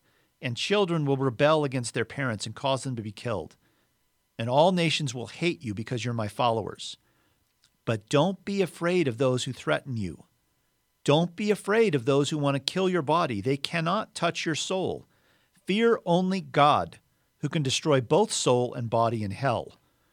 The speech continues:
What is the price of two sparrows? One copper coin? But not a single sparrow can fall to the ground without your Father knowing it. And the very hairs on your head are all numbered. So don't be afraid.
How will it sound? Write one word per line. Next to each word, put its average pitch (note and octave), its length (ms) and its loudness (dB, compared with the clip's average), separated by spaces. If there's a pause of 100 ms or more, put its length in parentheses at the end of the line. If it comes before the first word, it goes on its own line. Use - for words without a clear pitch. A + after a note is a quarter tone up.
(420)
What G#3+ 140 2
is C#4 100 -2
the C#4 100 -2
price A#3+ 320 0
of E3+ 80 -6
two F#3+ 180 -2
sparrows? A#2+ 460 0
One G3+ 200 0
copper G#3+ 360 0
coin? C4+ 420 -4 (880)
But C3+ 140 -4
not F3 200 2
a D#3+ 60 0
single G#3+ 480 -2
sparrow C3+ 460 2
can A#2 180 -4
fall D#3+ 360 0
to F#3+ 100 -6
the F3+ 80 -2
ground B2+ 320 0
without A#2+ 260 0
your C3 80 -6
Father B2+ 380 0
knowing B2 280 -2
it. E2+ 180 -10 (380)
And E3+ 240 2
the D3+ 120 6
very E3 480 -4
hairs F3+ 420 -4
on C3 140 -6
your C3 160 -6
head C3 440 -4 (280)
are C3+ 160 -6
all E3+ 200 0
numbered. G3 640 0 (840)
So E3+ 220 0
don't G3+ 280 0
be A3+ 140 0
afraid. G#3+ 540 0